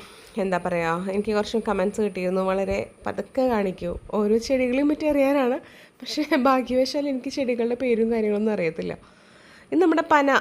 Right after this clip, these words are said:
ഞങ്ങൾ ടൈല് ഈ ഇവിടെ ഈ ഭാഗത്ത് ടൈലിട്ടിട്ട് ഒരു ടു ത്രീ ഇയേഴ്സ് ആവുന്നതേ ഉള്ളൂ. അപ്പോൾ ആ, ആ പന കളയണമെന്ന് ഞാൻ വിചാരിച്ചിരുന്നു ഞങ്ങൾ, പക്ഷേ അതിൻ്റെ ഒരു ഭംഗിയൊക്കെ കാരണം അതവിടെ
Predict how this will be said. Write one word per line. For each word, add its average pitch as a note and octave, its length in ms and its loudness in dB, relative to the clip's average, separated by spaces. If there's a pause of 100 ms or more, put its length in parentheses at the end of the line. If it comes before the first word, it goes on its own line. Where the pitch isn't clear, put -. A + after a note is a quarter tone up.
ഞങ്ങൾ B3 280 2
ടൈല് B3+ 420 0
ഈ C#4 260 -2
ഇവിടെ C#4 340 2
ഈ C4+ 160 0
ഭാഗത്ത് C#4+ 400 0
ടൈലിട്ടിട്ട് A#3 520 0
ഒരു A3+ 280 2 (180)
ടു A3+ 160 0
ത്രീ A3 80 0
ഇയേഴ്സ് A3 260 0
ആവുന്നതേ G3+ 420 0
ഉള്ളൂ. F3+ 140 0
അപ്പോൾ A3+ 180 -2
ആ, B3+ 120 0 (160)
ആ A#3+ 220 0
പന C4 200 0
കളയണമെന്ന് C4 420 0
ഞാൻ C4 120 2
വിചാരിച്ചിരുന്നു G#3+ 680 0
ഞങ്ങൾ, G3+ 400 0 (380)
പക്ഷേ A3+ 240 -2
അതിൻ്റെ A3+ 280 4
ഒരു B3+ 100 2
ഭംഗിയൊക്കെ A3+ 600 2
കാരണം A3 400 -2
അതവിടെ G#3 420 -2